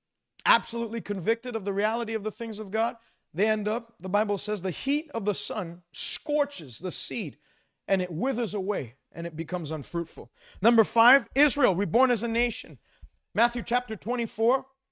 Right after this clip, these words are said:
the Bible says that the, when you see the fig tree bud again, you can know that my return is near,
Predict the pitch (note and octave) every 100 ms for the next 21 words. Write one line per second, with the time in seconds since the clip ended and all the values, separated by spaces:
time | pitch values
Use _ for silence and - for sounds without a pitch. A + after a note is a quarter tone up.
0 | _ _ _ _ _ _ _ _ _ _
1 | - F3 G#3+ A3+ A3 - G#3+ A3+ A#3 G3+
2 | G3 G3 F#3 G3+ A3 A3+ - C4+ G#3+ G#3+
3 | F#3+ - C4+ - A3 C#3+ B3+ C4 G3 D#3+
4 | F#3+ A#3 _ _ _ _ _ _ _ _
5 | _ _ - B3+ - A#3 B3 A3+ G#3 G3+
6 | F#3+ _ _ E3+ G#3 A3 C4 G#3+ D#3+ B3
7 | A#3+ A#3+